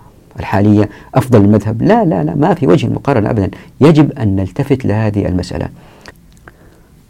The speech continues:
فقد جاء في المبسوط من المذهب الحنفي:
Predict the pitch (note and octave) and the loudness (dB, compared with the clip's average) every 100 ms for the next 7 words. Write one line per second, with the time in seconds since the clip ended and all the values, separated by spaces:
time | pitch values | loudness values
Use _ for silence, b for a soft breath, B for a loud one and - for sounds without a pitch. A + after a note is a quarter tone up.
0 | _ _ - - - A2+ G#2 A#2+ - G2+ | _ _ -8 -4 0 2 2 0 -2 -6
1 | G2 - B2 B2 F#2+ F#2+ - - E2+ - | -8 -2 0 0 -2 -6 -6 -6 -8 -8
2 | - A2+ G#2+ A2 | -2 0 0 -2